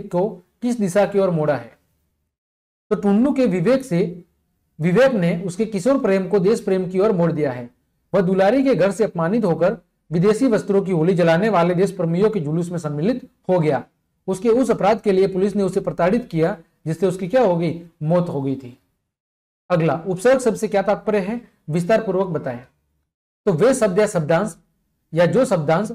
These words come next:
शब्द के आगे लगकर उसके अर्थ को पूरी तरह परिवर्तित कर देते हैं, वे उपसर्ग कहलाते हैं।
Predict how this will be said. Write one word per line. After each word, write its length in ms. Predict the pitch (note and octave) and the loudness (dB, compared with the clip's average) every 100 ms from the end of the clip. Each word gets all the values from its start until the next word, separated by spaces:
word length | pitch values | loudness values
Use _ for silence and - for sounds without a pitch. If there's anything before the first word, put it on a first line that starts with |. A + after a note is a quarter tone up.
| - | -8
शब्द 300 | - G3+ B3+ | -2 0 0
के 80 | A3+ | 2
आगे 300 | F#3 E3+ G3 | 2 4 4
लगकर 400 | F#3+ A3 - E3+ | 2 2 0 -2
उसके 360 | - E3+ - | -4 -8 0
अर्थ 240 | G#3+ F#3+ F#3+ | 2 2 -2
को 80 | G3 | -2
पूरी 200 | F#3+ F#3+ | -2 0
तरह 160 | G3 | 0
परिवर्तित 480 | F#3+ F3 E3+ E3+ A#3+ | 0 0 0 0 -2
कर 100 | G3 | -2
देते 280 | E3 E3 E3 | 0 -2 -2
हैं, 280 | D#3+ B3 - _ - | -4 -6 -10 _ 0
वे 120 | A3+ | 4
उपसर्ग 360 | F#3+ - G3 F3 | 4 2 -2 0
कहलाते 360 | D#3 C3+ C3+ | 0 -2 -4
हैं। 220 | B2+ B2 | -10 -12